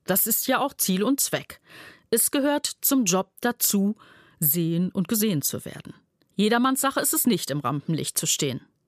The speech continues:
Ich habe damit keine Probleme, sonst würde ich nicht Woche für Woche den Montagsimpuls auf meinem YouTube-Kanal hochladen, Vorträge halten und moderieren.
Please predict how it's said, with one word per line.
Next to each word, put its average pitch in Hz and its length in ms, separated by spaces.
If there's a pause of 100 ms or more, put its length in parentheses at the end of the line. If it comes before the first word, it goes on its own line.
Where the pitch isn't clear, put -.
(760)
Ich 262 200
habe 262 140
damit 220 280
keine 165 300
Probleme, 151 460
sonst 180 260
würde 240 180
ich - 160
nicht 220 380
Woche 262 260
für 170 220
Woche 214 300
den 160 160
Montagsimpuls 196 920
auf - 160
meinem 170 320
YouTube-Kanal 156 1000
hochladen, 147 680 (340)
Vorträge 175 680
halten 175 300
und 220 160
moderieren. 214 560